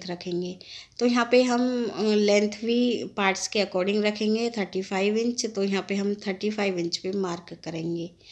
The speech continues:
यहाँ अब दूसरी तरफ से हमें लेंथ इधर की तरफ से लेनी है, पहले हमने इधर की तरफ से लेंथ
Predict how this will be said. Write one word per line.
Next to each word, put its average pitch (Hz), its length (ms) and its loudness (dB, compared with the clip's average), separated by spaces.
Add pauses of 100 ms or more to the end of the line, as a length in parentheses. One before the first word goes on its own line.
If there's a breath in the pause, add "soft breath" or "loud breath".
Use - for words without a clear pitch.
(280 loud breath)
यहाँ 202 420 0
अब 208 120 -2
दूसरी 233 280 -2
तरफ 233 200 -2
से 247 160 0
हमें 233 240 0
लेंथ 208 300 0
इधर 202 200 -2
की 202 200 -8
तरफ 214 240 -4
से 220 140 -2
लेनी 214 280 0
है, 240 200 -6
पहले 214 320 -2
हमने 202 260 -2
इधर 202 320 -6
की 196 160 -12
तरफ 180 240 -12
से 190 140 -10
लेंथ 175 240 -6